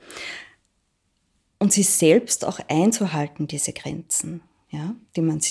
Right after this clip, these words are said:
die man selbst wahrgenommen hat. Und dann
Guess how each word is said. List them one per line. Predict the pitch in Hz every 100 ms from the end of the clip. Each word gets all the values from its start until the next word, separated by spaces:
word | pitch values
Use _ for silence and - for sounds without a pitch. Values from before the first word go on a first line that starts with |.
| - -
die |
man | 165 160
selbst | 156 156 156 -
wahrgenommen | 147 143 - 147 143 151
hat. | 147 - - _ _ - - - - - _ _
Und | - 185 - -
dann | 143 151 247 277